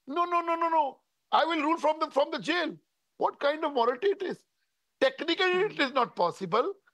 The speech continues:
Speaker 1: Morally, it is not possible. And practically also, it's not feasible also कि आप बार-बार you can have a, uh, जेल के अंदर you will have a, um, cabinet meeting. What kind of logic you are saying?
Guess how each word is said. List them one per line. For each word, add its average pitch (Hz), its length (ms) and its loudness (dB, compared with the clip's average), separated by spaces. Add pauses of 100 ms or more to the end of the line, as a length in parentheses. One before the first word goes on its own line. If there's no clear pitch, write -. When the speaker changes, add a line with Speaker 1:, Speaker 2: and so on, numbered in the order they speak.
(220)
Speaker 1:
Morally, 262 380 2 (120)
it 415 40 -6
is - 80 -20
not 254 220 0
possible. 220 560 -2 (460)
And 381 180 0 (160)
practically 339 600 0
also, 285 420 2 (320)
it's - 240 -6
not 320 200 0
feasible 302 440 -2
also 269 340 0
कि 339 160 -2 (260)
आप - 220 2
बार-बार 247 360 2
you 277 80 -6
can 294 240 -4
have 285 140 2
a, 277 100 2 (240)
uh, 254 320 0 (140)
जेल 254 240 0
के 285 60 -2
अंदर 262 220 0
you 262 120 -4
will 262 200 0
have 254 180 2
a, 254 400 -6
um, 226 180 -8
cabinet 277 340 0 (100)
meeting. 262 320 -4 (220)
What - 260 -2
kind 359 260 0
of 370 200 2 (200)
logic 294 340 0
you 370 140 2
are 202 80 -2 (280)
saying? 214 300 -2